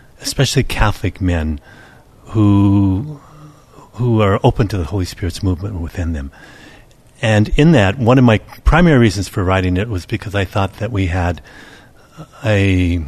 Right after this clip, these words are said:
misunderstanding or even a d-, no appreciation for fatherhood. And as I pre-, presented that, talked about fatherhood within a, a marriage and a home, and also spiritual fatherhood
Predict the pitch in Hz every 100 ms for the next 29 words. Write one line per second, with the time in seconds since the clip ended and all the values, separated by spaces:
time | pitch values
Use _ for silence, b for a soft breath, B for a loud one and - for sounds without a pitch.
0 | 67 _ _ - _ 131 113 - 143 131
1 | - - 127 120 135 147 131 107 110 101
2 | 98 90 131 151 B B B - 104 127
3 | 147 - 104 - 92 - 92 - - 98
4 | 87 76 73 - - b b b b b
5 | b b - 98 98 165 113 101 143 -
6 | - - - - 101 156 156 117 98 90
7 | 95 - - 98 - 95 - 101 95 95
8 | 95 90 - B B B B - 104 -
9 | 85 85 - 98 87 110 120 113 - 82
10 | 80 117 110 98 101 - 92 107 - -
11 | 151 160 120 - 85 80 78 82 -